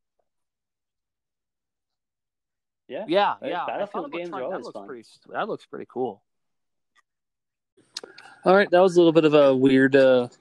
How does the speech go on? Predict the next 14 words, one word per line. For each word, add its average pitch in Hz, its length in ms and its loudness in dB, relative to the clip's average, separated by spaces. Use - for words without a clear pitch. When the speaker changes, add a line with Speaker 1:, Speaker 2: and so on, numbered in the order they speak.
Speaker 1:
little 165 220 -2
bit 151 160 -2
of 143 140 -6
a, 135 280 -2
little 151 220 -12
bit 147 100 -12
of 143 80 -16
a 143 120 -8
technical 147 500 -10
snafu. 143 640 -12
It's - 100 -20
all 139 140 -8
right. 131 220 -12
<laughs> 170 100 -12